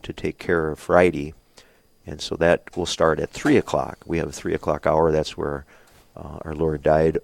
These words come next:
on the cross, and of course then the next day, um, is a real busy day on the, on Saturday for us. We have rehearsals, and we have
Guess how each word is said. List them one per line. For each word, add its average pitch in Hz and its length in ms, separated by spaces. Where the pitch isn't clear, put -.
on 73 140
the - 80
cross, 87 580
and 73 160
of 80 60
course 78 340
then 80 280
the - 100
next - 340
day, 87 400
um, 76 480
is 87 220
a 90 60
real 95 180
busy 82 280
day 80 180
on 73 260
the, 64 100
on 73 360
Saturday 90 560
for 65 200
us. 80 240
We 80 120
have 76 240
rehearsals, 85 520
and 78 120
we 76 80
have 76 180